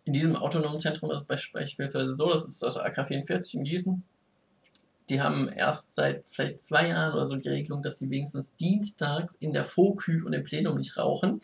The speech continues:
aber sonst an jedem Tag und auch an Veranstaltungen abends oder so oder nach der Fokü, also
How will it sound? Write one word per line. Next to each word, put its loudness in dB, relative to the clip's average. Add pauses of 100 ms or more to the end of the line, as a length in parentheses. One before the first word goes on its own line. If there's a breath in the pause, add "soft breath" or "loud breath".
(600 loud breath)
aber 4
sonst 0
an -2
jedem 0
Tag 0
und -6
auch 0
an -4
Veranstaltungen -2
abends -2
oder -2
so 0 (420)
oder 2
nach 4
der -2
Fokü, -2
also -2